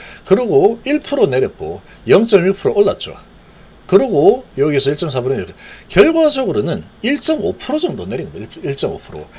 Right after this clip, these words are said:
일점오 프로 정도 더 내리친 상황이고, 여기서는 삼 프로 저가 한번 내렸죠. 이렇게 내려갔다가 올라와서 오늘은 다시 오만 원대 올라온 상태죠.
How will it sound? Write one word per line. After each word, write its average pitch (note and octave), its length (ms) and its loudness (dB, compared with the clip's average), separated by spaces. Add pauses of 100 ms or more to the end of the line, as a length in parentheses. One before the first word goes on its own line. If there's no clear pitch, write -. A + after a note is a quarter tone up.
(160)
일점오 B3+ 420 4
프로 A3 200 -4
정도 F#3 260 2
더 A2+ 260 2
내리친 F3 540 2
상황이고, G#2 640 -4 (260)
여기서는 F3+ 460 4
삼 E3+ 260 -2
프로 G#3 480 0 (160)
저가 G2 320 -2
한번 A#2 280 -2
내렸죠. G#2 360 -2 (380)
이렇게 A#3 340 -2
내려갔다가 C#3+ 640 0
올라와서 C3+ 520 -4
오늘은 F3 420 2
다시 G#3 500 0 (140)
오만 G#2 340 -4
원대 C3 360 -8 (340)
올라온 D3+ 500 0
상태죠. G#2+ 680 -8